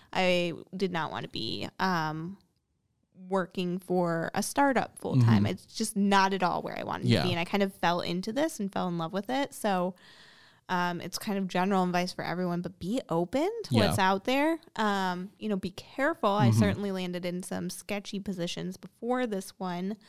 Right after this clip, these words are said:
Speaker 1: that, um, you know, ultimately led this, me to this. So it is what it is. But, um, yeah, just be open to what's
Speaker 2: Mm-hmm.
Speaker 1: out there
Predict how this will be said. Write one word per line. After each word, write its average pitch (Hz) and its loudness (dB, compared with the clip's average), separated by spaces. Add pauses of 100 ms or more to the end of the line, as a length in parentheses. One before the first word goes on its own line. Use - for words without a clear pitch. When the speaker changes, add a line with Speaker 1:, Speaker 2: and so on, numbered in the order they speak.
(520)
Speaker 1:
that, 185 -2
um, 165 -2 (760)
you 254 0
know, 220 4
ultimately 185 -4
led 180 -2
this, 180 -8
me 196 -2
to 175 -4
this. 151 -8
So 175 -6
it 170 -6
is 170 -8
what 170 -6
it 170 -6
is. 147 -6 (180)
But, - 2 (120)
um, 156 -4 (1500)
yeah, 214 -2
just - -8
be 277 -2
open 202 0
to - -2
what's 202 4
Speaker 2:
Mm-hmm. 202 4
Speaker 1:
out 180 0
there 180 -4